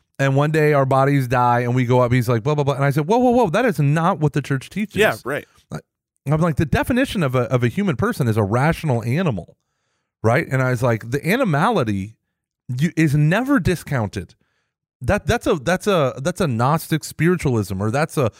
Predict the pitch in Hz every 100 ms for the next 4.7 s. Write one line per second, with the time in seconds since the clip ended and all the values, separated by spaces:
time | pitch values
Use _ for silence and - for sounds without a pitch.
0 | - - - 156 220 170 123 107 101 90
1 | - - 151 196 156 135 165 175 180 175
2 | 196 120 190 107 92 _ _ 160 165 175
3 | 208 285 120 92 151 208 190 113 101 104
4 | 131 226 170 104 85 -